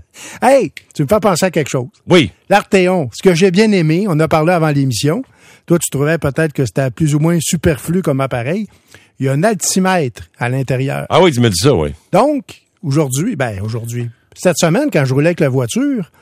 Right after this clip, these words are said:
Speaker 1: je savais à quelle hauteur j'étais par
Speaker 2: <clears throat>
Speaker 1: rapport au niveau, euh, de
Speaker 2: Au
Speaker 1: la
Speaker 2: niveau
Speaker 1: mer.
Speaker 2: de la mer,
Speaker 1: Au
Speaker 2: ouais.
Speaker 1: niveau de la mer. Donc, je trouvais ça intéressant. Parce que là, avec
Speaker 2: Et je t'ai posé la question, euh, qu'est-ce que ça donne ?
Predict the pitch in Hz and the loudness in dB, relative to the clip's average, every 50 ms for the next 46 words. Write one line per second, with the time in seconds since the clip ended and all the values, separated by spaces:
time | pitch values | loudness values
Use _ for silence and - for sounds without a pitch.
0 | _ _ _ _ _ _ _ _ - - - 160 156 147 202 240 220 - 202 202 | _ _ _ _ _ _ _ _ -10 -2 0 0 2 2 2 0 2 2 2 2
1 | 196 196 180 156 - 196 208 226 240 202 147 120 151 151 139 147 202 220 208 - | 2 2 0 2 2 2 2 2 0 0 0 0 0 0 0 0 0 0 0 0
2 | 160 147 151 143 - 196 220 214 180 160 143 143 147 147 135 151 175 202 220 233 | 2 2 2 2 2 2 2 2 2 0 0 0 -2 -2 0 0 0 0 0 -2
3 | 240 220 - - 160 131 131 127 127 131 131 127 123 117 151 147 143 160 156 147 | -4 -6 -6 -4 -4 -2 -2 -2 -2 -4 -4 -4 -2 0 0 2 2 2 2 4
4 | - 82 113 131 120 82 60 - - - - 98 - 180 175 175 165 170 165 143 | 4 4 4 4 4 2 -2 -4 -4 -2 0 2 2 2 2 0 0 0 -2 -2
5 | 127 180 - - _ _ _ _ _ _ _ _ _ - 202 226 147 - 147 147 | -4 -8 -14 -20 _ _ _ _ _ _ _ _ _ -2 -2 -2 -2 -2 -2 -2
6 | 135 - 214 202 - 170 147 151 147 135 - 277 269 190 110 - _ _ _ _ | 0 0 0 2 2 0 0 0 0 0 -2 -2 -2 -4 -6 -10 _ _ _ _
7 | _ _ _ - 127 - - 156 156 196 233 247 240 - - _ _ _ _ - | _ _ _ -8 -6 -2 0 0 2 2 2 0 -2 -4 -6 _ _ _ _ -8
8 | 139 123 156 156 160 139 - 143 113 113 131 135 123 139 131 123 101 110 95 - | -4 0 2 2 2 4 4 4 4 4 4 4 6 6 6 6 4 4 2 4
9 | - 135 160 180 165 135 - - 139 120 110 117 117 104 87 123 107 143 143 - | 4 4 4 4 2 0 -4 -4 0 2 2 2 2 2 2 2 2 2 2 4
10 | 110 - 92 82 67 55 | 4 4 4 2 0 -2